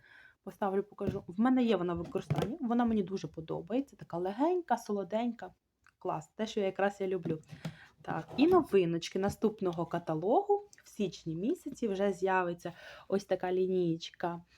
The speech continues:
а, з вишнею. Це мультифункціональний крем, який можна використовувати як на обличчя, на руки, на тіло, на ноги, куди завгодно. Такий зволожувальний кремчик з ароматом вишні.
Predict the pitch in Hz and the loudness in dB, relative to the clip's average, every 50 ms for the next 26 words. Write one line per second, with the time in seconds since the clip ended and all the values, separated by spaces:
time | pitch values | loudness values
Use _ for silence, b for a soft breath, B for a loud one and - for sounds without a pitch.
0 | b b b b 202 190 180 180 180 180 175 175 - 180 190 190 170 165 - - | b b b b -2 -2 0 0 0 0 -2 -2 -2 2 4 4 4 4 2 -2
1 | - 202 208 214 208 262 294 381 440 - _ _ - - - - 247 220 226 214 | -2 -2 0 0 2 2 0 0 0 -6 _ _ -20 -4 2 4 4 4 4 2
2 | 220 214 - 202 196 190 - - 220 208 196 170 170 160 170 165 - 240 277 381 | 2 0 -2 -2 -2 -2 -2 -2 0 0 2 2 0 -2 -4 -4 -4 -4 -2 0
3 | 494 494 403 - - 247 233 220 214 202 196 185 - - 202 196 - - 214 196 | 0 0 0 2 4 6 10 10 10 10 8 2 0 0 0 0 2 2 2 4
4 | 185 180 - 165 165 160 - - 165 160 160 160 - 226 277 349 370 339 - - | 4 4 2 2 0 0 0 -2 -2 -2 -2 0 2 4 6 6 4 4 0 -2
5 | 190 185 175 180 190 262 320 - - 208 190 190 196 202 _ - 311 320 302 240 | -2 -2 0 2 2 2 2 2 0 -4 -4 -4 -4 -6 _ 0 2 2 4 2
6 | 214 202 196 190 190 208 247 302 302 262 208 180 - - 202 180 180 180 175 175 | 0 0 -2 -2 -2 0 0 0 0 0 -2 -6 -6 -4 -2 0 0 2 2 2
7 | 175 175 170 175 - - 277 349 370 370 - 262 262 B B B B B B B | 0 -2 -4 -6 -8 -4 -2 -2 -2 0 -2 -4 -4 B B B B B B B
8 | B B - 202 - 208 180 170 190 214 226 214 196 185 185 175 175 175 175 180 | B B -14 -6 -2 -2 -2 0 0 0 2 2 2 2 0 -2 -4 -4 -4 -6
9 | - - 277 381 427 - - 277 - - 170 - - 202 190 190 - - 190 190 | -4 -2 -2 -2 0 -2 -2 -4 -4 -6 -12 -6 -2 0 0 0 0 0 0 0
10 | 196 196 196 180 175 175 - 165 165 B B B B B B B 180 175 180 202 | 0 0 -2 -4 -4 -4 -6 -6 -8 B B B B B B B -2 0 0 0
11 | 220 - - - - | 0 -2 -6 -4 -4